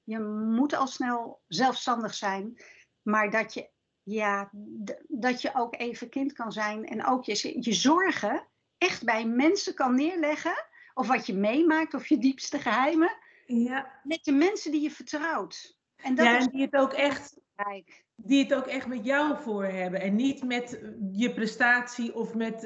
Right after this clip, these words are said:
Speaker 2: een teamprestatie of wat dan ook.
Speaker 1: Ja, dat, dat vind ik heel, ja, dat v-, dat, dat is gewoon heel belangrijk. Maar je hebt elkaar nodig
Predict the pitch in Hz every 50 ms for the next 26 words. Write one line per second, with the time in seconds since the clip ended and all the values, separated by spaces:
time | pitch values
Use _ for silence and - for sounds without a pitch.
0 | - - 214 180 - - 277 254 240 226 185 196 233 214 - - - 226 214 214
1 | 214 208 - - - 208 185 - 190 180 208 247 254 254 - 185 180 170 156 156
2 | 156 - - - - _ _ _ - 143 143 - - _ _ _ _ _ _ -
3 | 190 294 294 - 247 208 302 320 311 - - 320 277 262 254 - 214 262 302 330
4 | 320 262 - - - _ _ _ - - 220 220 262 226 202 180 - 226 269 262
5 | - - 311 285 233 254 247 208 208 202 254 247 247 247 247 - - 247 226 214
6 | 196 247 240 208 180 196 202 202 254 277 269 285 269 220 170 - _ _ _ _
7 | _ _ _ - 220 233 233 233 233 233 - - 277 226 285 285 302 415 415 415
8 | 403 - - 330 294 226 214 220 247 311 370 330 226 190 185 196 - - - -